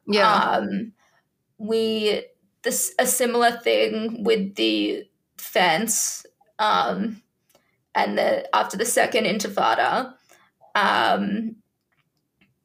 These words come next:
Speaker 2: and while, like, that's not all Hamas, the idea is that Israel did so many, and I don't wanna sound <laughs> like these organizations, but just to say that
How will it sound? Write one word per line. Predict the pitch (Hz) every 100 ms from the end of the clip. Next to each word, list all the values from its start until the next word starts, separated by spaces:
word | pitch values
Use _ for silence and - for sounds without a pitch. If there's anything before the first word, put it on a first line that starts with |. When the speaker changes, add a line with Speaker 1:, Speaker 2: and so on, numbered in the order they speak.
| -
Speaker 2:
and | 233 220
while, | 214
like, | 190 196 196
that's | 180 -
not | 175 -
all | - 120
Hamas, | - 196 117 - - - -
the | 202 220 196
idea | - 226 208 247 233
is | - - 202 226 -
that | 233 - 240 - - - - - _ -
Israel | 240 240 254 247 254 254 - - - _ _ _ 226 220
did | 233 220 226 226 233 - - _ _ _ _ _ _ _ _ -
so | - - - - 220 - 226
many, | 214 208 208 214
and | 233
I | 214
don't | 254
wanna | 302 277
sound | - 233 262 269
<laughs> | 302
like | - - - - 359 294 -
these | 262 254
organizations, | 220 226 240 233 220 226 240 - 214 214 208
but | - 233 214 220 - - _ _ -
just | 247 240 -
to |
say | 247 247 247 226
that | 226 160